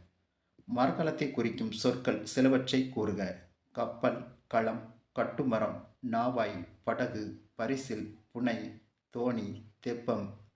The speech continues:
திமில், அம்பி, வங்கம், மிதவை, பரி, ஓடம் ஆகியவை. கடலில் செல்லும் பெரிய கப்பல்கள் எவ்வாறு அழைக்கப்படுகிறது? நாவாய்.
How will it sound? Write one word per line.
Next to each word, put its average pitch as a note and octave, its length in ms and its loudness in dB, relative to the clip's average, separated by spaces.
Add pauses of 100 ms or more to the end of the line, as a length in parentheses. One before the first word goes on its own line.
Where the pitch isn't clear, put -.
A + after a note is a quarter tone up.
திமில், A2+ 500 0 (120)
அம்பி, A#2 440 2 (360)
வங்கம், A2+ 720 -4
மிதவை, A#2+ 400 2 (280)
பரி, A#2 260 0 (260)
ஓடம் A2 560 -4
ஆகியவை. G2 500 -2 (840)
கடலில் D3+ 380 2
செல்லும் C3 400 2
பெரிய C3+ 300 2
கப்பல்கள் B2 580 0
எவ்வாறு A#2+ 340 2
அழைக்கப்படுகிறது? F#2+ 760 -2 (400)
நாவாய். G2+ 440 -2